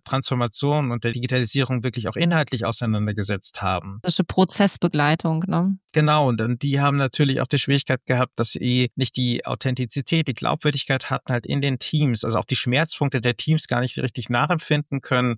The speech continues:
Speaker 1: Und ich habe gedacht, „Okay, was will ich jetzt machen? Ich will eigentlich oder mache das auch und praktiziere das. Ich will beide Themen zusammenbringen.“ Also natürlich, klar, der, normalerweise der Berater und Coach sind zwar unterschiedliche Rollen, aber trotzdem kann ein Prozess immer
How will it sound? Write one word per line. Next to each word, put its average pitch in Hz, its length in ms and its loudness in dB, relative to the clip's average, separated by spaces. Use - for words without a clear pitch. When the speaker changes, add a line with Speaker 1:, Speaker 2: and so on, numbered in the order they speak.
Speaker 1:
Und 127 300 0
ich - 180 -4
habe - 180 -2
gedacht, 131 320 0
„Okay, 147 400 0
was 127 240 0
will 127 120 2
ich 123 100 -2
jetzt 113 180 -2
machen? 147 220 0
Ich 120 100 -4
will 120 100 -2
eigentlich 127 240 -4
oder 113 140 -2
mache 123 240 -4
das 123 180 -2
auch 123 120 -2
und 123 100 -2
praktiziere 123 680 -4
das. 117 320 -2
Ich - 120 -4
will 139 80 0
beide 127 280 0
Themen 131 320 -2
zusammenbringen.“ 117 800 -2
Also 98 160 -2
natürlich, 139 420 0
klar, 95 260 -2
der, - 140 -10
normalerweise 117 420 0
der 113 120 0
Berater 117 420 0
und 123 100 -2
Coach - 480 -4
sind - 220 -2
zwar 123 140 0
unterschiedliche 113 480 -2
Rollen, 104 440 0
aber 113 460 0
trotzdem 147 720 0
kann 127 220 -2
ein 123 40 -4
Prozess - 480 -2
immer 143 380 0